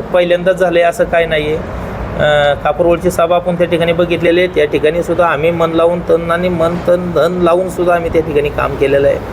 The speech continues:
संजय राऊत साहेब त्या ठिकाणी आले होते आणि ती सभा आपण सगळ्यांनी बघितलेली आहे. त्याच्यामध्ये सुद्धा आमचा खारेचा वाटा का व्हायना होता, माझ्या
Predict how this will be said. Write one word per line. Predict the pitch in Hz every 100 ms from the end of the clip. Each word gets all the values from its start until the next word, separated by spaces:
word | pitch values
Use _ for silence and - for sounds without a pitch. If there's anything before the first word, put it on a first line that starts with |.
| - - - -
संजय | 139 139 156
राऊत | 147 156
साहेब | 147 156 156
त्या | 160
ठिकाणी | 160 151 160
आले | 156 160
होते | 151 156 156 - - - - - - - -
आणि | 156 160
ती | 180
सभा | - 160 170 165
आपण | 156 170
सगळ्यांनी | 160 156 165 165
बघितलेली | 156 151 156 165 156 147
आहे. | 139 - - -
त्याच्यामध्ये | 123 160 175 180 185
सुद्धा | 185 196
आमचा | 202 131 - 180
खारेचा | 135 143 143 - 196
वाटा | 170 - 175
का | 175
व्हायना | 160 170
होता, | 160 147 175 202 - - - -
माझ्या | - 135 165